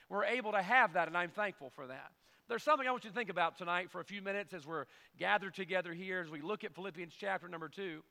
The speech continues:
Uh, do we realize tonight that not only was Christ a sacrifice for us, but we know that Christ was an example to us,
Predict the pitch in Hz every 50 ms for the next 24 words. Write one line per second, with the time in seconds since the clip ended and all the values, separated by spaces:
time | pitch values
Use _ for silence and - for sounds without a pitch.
0 | _ _ _ - - - - - _ - - - - 151 254 247 240 220 214 262
1 | 302 320 294 269 247 233 220 - - - 214 196 202 226 233 196 202 214 196 214
2 | 226 220 214 240 269 294 302 262 233 - - - 247 233 226 208 - - 190 165
3 | - - 233 233 254 254 - 220 185 - - 170 147 143 139 - _ 151 151 156
4 | 165 175 _ - _ _ _ _ - _ _ _ _ _ - 180 226 208 220 208
5 | 208 226 262 294 320 320 247 254 208 - - - 247 254 254 233 220 180 - -
6 | - 214 180 214 208 196 165 139 - 226 226 208 - 196 185 170 - 220 214 185
7 | 147 143 147 -